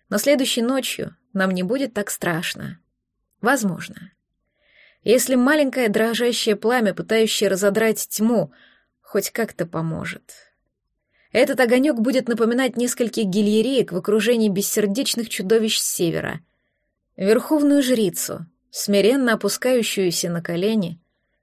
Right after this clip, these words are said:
в разрушаемом храме. Сжимаю ноющие от перенапряжения пальцы в кулаки и судорожно втягиваю в пылающий легкий воздух.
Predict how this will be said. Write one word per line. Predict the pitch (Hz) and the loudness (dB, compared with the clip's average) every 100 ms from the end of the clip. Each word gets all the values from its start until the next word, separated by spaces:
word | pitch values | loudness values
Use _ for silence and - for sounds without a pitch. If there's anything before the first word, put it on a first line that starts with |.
| - | -2
в | |
разрушаемом | 196 220 220 220 - 269 254 233 | 2 4 4 2 2 2 0 -2
храме. | 220 180 165 - - - _ _ _ _ _ _ _ _ _ _ - | -4 -6 -6 -6 -12 -18 _ _ _ _ _ _ _ _ _ _ -6
Сжимаю | 185 214 277 294 262 | 0 2 4 4 4
ноющие | 302 302 - - 220 | 4 2 2 2 0
от | - | 2
перенапряжения | 254 240 226 220 220 247 233 220 | 0 2 2 2 2 0 0 0
пальцы | 233 220 - | 0 0 -2
в | 202 | -6
кулаки | 214 214 208 254 | 0 0 0 -2
и | 226 | -2
судорожно | - 269 247 214 185 175 | -2 0 2 2 0 -6
втягиваю | - 233 208 180 170 | -2 0 0 0 -2
в | - | -2
пылающий | 202 220 226 214 - | 0 2 2 0 0
легкий | 190 208 202 - 202 | 2 2 0 -2 -2
воздух. | 175 165 165 143 - - | -2 -4 -4 -8 -10 -20